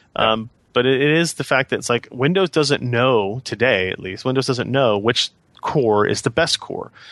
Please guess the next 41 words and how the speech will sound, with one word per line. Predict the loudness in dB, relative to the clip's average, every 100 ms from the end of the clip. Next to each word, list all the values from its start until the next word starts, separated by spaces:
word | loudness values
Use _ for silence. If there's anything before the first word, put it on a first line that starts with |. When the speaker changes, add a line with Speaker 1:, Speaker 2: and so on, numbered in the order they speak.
| -20 -18 -4
Speaker 2:
Now, | 0
the | 2
idea | 0 2 2 2
is | 2 2 2 -2 0
that | 0 0 -4 -8
Intel | -6 -4 0 2 2 0 -2
wants | -2 -2 -2 -6
to | -6 -6
get | -2 -2 0
that | 0
information | 0 -2 -4 -2 -2 -4
into | 0 2 2
Windows, | 2 2 2 2 0
and | -4 -4
they |
want | -2 -2
to | -2
integrate | -2 0 0 0
this | -2
as | -4
part | -4 -4
of | -4
Windows | -6 -6 -4 -6
ten, | -2 0 0 -4 -10 -20 -20 -2
um, | -2 0
so | 0
that | 0
it | 0
will | -2
recognize, | 0 0 0 -4 0 2 2 2 0 -6 -10 -20 _ -4
um, | 0 0 -4 -8
which | -4 -2 -2
cores | 0 2 2
are |
best | 0 0 0 -6
and |
kind | -4 -2
of | -2
handle | 0 0 -2
threading | -2 0 0 -2
accordingly. | -10 -4 -2 0 -2 -2